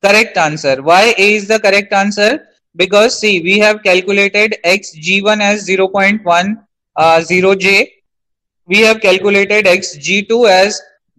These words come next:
J zero point one zero. We have calculated X L one as J one point zero, and we have calculated X L two as J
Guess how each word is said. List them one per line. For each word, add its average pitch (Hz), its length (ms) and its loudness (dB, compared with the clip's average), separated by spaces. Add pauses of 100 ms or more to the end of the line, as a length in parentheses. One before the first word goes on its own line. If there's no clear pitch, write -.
J 190 280 2
zero 190 300 0
point 196 340 -2
one 175 240 -2
zero. 196 480 -2 (320)
We 185 120 0
have 226 260 2
calculated 202 640 0
X 185 280 -2
L 196 220 2
one 226 300 0
as 170 360 0
J 180 220 0
one 170 240 -2
point 202 340 -2
zero, 208 400 -2 (300)
and 226 200 2
we 202 120 0
have 208 220 0
calculated 185 640 -2
X 175 280 -2 (100)
L 202 300 2
two 185 340 -2 (160)
as 175 480 0
J 175 460 -2